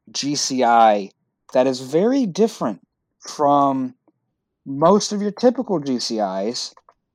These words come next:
because I don't even really know how to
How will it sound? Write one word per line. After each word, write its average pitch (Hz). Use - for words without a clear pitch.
because 160
I 165
don't 214
even 220
really 226
know 202
how 202
to 190